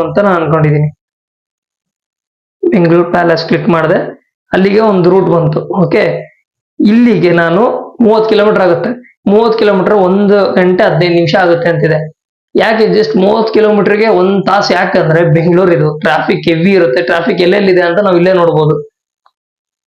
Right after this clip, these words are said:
ಇಲ್ಲಿ ನೋಡಿ, ರಾಮಗೊಂಡನಹಳ್ಳಿ ಅಂತ ಒಂದ್ ಪ್ಲೇಸ್ ತೋರಿಸ್ತಿದ್ಯಲ್ಲ, ಇಲ್ಲಿ ಹೆವಿ ಟ್ರಾಫಿಕ್ ಇದೆ. ಈ ರೆಡ್ ಕಲರ್ ಏನಿದೆ ಅಲ್ಲಿ ಟ್ರಾಫಿಕ್ ಜಾಮ್ ಆಗಿದೆ ಅಂತ, ಈ ಯೆಲ್ಲೋ ಕಲರ್ ಏನಿದೆ ಅಲ್ಲಿ ಟ್ರಾಫಿಕ್ ಕ್ಲಿಯರ್ ಆಗ್ತಾ ಇದೆ ಅಂತ.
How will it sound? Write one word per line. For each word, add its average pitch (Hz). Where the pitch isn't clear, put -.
ಇಲ್ಲಿ 165
ನೋಡಿ, 175
ರಾಮಗೊಂಡನಹಳ್ಳಿ 175
ಅಂತ 180
ಒಂದ್ 170
ಪ್ಲೇಸ್ 170
ತೋರಿಸ್ತಿದ್ಯಲ್ಲ, 165
ಇಲ್ಲಿ 165
ಹೆವಿ 165
ಟ್ರಾಫಿಕ್ 170
ಇದೆ. 156
ಈ -
ರೆಡ್ 165
ಕಲರ್ 190
ಏನಿದೆ 180
ಅಲ್ಲಿ 349
ಟ್ರಾಫಿಕ್ -
ಜಾಮ್ 170
ಆಗಿದೆ 156
ಅಂತ, 147
ಈ 180
ಯೆಲ್ಲೋ 180
ಕಲರ್ 202
ಏನಿದೆ 185
ಅಲ್ಲಿ 208
ಟ್ರಾಫಿಕ್ 156
ಕ್ಲಿಯರ್ 185
ಆಗ್ತಾ 175
ಇದೆ 170
ಅಂತ. 156